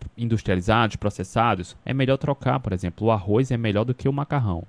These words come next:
O feijão é melhor do que o macarrão, entende? É melhor qu-, qualidade. Evita industrializados, processados e vamos pro mais limpo, tá bom?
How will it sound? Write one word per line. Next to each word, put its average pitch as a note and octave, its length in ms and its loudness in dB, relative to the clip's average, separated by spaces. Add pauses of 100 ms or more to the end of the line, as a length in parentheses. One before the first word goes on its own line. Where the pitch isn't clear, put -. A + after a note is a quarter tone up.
O - 40 -8
feijão A2+ 440 0
é B2+ 40 -2
melhor A2+ 280 0
do B2+ 100 -2
que - 80 -4
o C3 40 -2
macarrão, A#2+ 500 -2
entende? E3+ 420 -4 (800)
É - 40 -10
melhor A2+ 240 2
qu-, - 140 -8 (220)
qualidade. C#3+ 560 0 (380)
Evita C3 480 2
industrializados, C#3 840 -2
processados B2+ 880 -2
e A#2 80 -2
vamos A#2+ 300 -2
pro A#2 180 -4
mais C3 300 -4
limpo, F#2+ 420 -4 (300)
tá - 100 -10
bom? B2+ 240 0